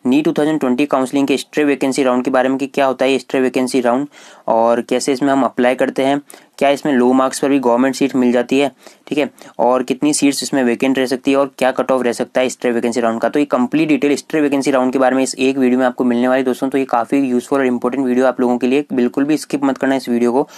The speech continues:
और पूरा देखना दोस्तों, है ना। कंप्लीट इन्फॉर्मेशन आपको इस एक वीडियो में देने वाला हूँ।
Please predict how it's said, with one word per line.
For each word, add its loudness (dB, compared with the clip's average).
और 0
पूरा 2
देखना 0
दोस्तों, 0
है 0
ना। 0
कंप्लीट 0
इन्फॉर्मेशन 0
आपको 0
इस -4
एक -2
वीडियो 2
में 2
देने 2
वाला 2
हूँ। -4